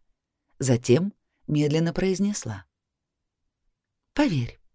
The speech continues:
если ты сделаешь то, что задумал, то будешь жалеть об этом всю свою жизнь.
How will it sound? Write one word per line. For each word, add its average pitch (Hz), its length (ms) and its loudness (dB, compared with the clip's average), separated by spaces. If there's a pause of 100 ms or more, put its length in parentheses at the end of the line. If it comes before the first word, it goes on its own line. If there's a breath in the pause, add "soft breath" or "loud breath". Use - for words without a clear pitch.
(720 soft breath)
если 247 400 2
ты 247 220 6
сделаешь 202 520 6
то, 175 200 -2
что - 180 0
задумал, 135 600 4 (600 soft breath)
то 214 140 12
будешь 247 320 6
жалеть 208 520 8
об 208 140 4
этом 220 380 6 (100)
всю 240 300 4
свою 196 400 4
жизнь. 120 440 -4